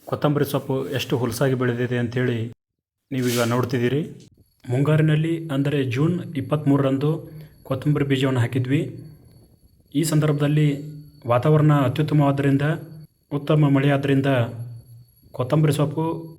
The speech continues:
ಭಾಳ ಹುಲಸಾಗಿ ಬೆಳೆದಿದೆ. ಮೂವತ್ತನೇ ದಿನಕ್ಕೆ ಸೊಪ್ಪು ಯಾವ ರೀತಿ ಬಂದಿದೆ ಅಂಥೇಳಿ ಈಗ ನೀವು ನೋಡ್ಬೋದು. ಅತಿ ಮಳೆಯಾದ್ದರಿಂದ ಔಷಧಿಯನ್ನು ಸಿಂಪಡಿಸಿದ್ದೀವಿ, ಅಂದರೆ ಎಲೆ ಕೊಳೆಯೋಕ್ಕೆ ಸ್ಟಾರ್ಟ್ ಆಯಿತು.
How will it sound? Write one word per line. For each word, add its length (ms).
ಭಾಳ 160
ಹುಲಸಾಗಿ 360
ಬೆಳೆದಿದೆ. 420
ಮೂವತ್ತನೇ 400
ದಿನಕ್ಕೆ 340
ಸೊಪ್ಪು 460
ಯಾವ 260
ರೀತಿ 220
ಬಂದಿದೆ 320
ಅಂಥೇಳಿ 360
ಈಗ 120
ನೀವು 260
ನೋಡ್ಬೋದು. 760
ಅತಿ 200
ಮಳೆಯಾದ್ದರಿಂದ 560
ಔಷಧಿಯನ್ನು 480
ಸಿಂಪಡಿಸಿದ್ದೀವಿ, 720
ಅಂದರೆ 280
ಎಲೆ 200
ಕೊಳೆಯೋಕ್ಕೆ 320
ಸ್ಟಾರ್ಟ್ 200
ಆಯಿತು. 240